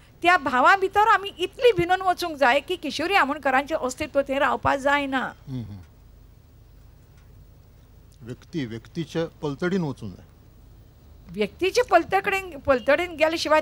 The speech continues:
Speaker 1: तुमकां अमूर्त तरेची कल्पनाच येवची ना न्ही. आमी व्हडली मिजास मारून सांगतात, "आमगेलें न्ही स्वरांचें हें आसा, अशें आनी तशें." म्हणजे कितें? तर त्या स्वरांतल्यान जो भाव व्यक्त जाता, त्या भावाक जर आमी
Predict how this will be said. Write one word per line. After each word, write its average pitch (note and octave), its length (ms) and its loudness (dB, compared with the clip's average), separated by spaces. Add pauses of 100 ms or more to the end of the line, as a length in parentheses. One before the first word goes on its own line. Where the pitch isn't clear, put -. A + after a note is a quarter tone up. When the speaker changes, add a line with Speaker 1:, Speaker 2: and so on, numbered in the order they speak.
Speaker 1:
तुमकां D#4+ 300 2
अमूर्त C#4 260 0
तरेची D#4 260 -2
कल्पनाच F4 520 2
येवची C4 260 -4
ना F#3+ 120 -8
न्ही. F#3+ 180 -12 (580)
आमी C#4+ 200 0
व्हडली E4 320 4 (200)
मिजास D#4 400 0
मारून D4+ 220 0
सांगतात, C#4 320 -2
"आमगेलें C4 380 2
न्ही D4+ 180 -6
स्वरांचें C4 460 0
हें C#4 100 -4
आसा, B3+ 300 -2
अशें A3+ 200 -6
आनी A#3+ 200 -10
तशें." A#3 220 -8 (380)
म्हणजे B3+ 280 -4
कितें? C4 440 -4 (1500)
तर C#4+ 80 8
त्या C4+ 220 4
स्वरांतल्यान B3 600 -2
जो A#3 180 -4
भाव G3 300 -4
व्यक्त G#3 360 -6
जाता, F#3+ 420 -4 (720)
त्या B3 240 4
भावाक A3 400 2 (100)
जर C4+ 200 6
आमी B3 360 -2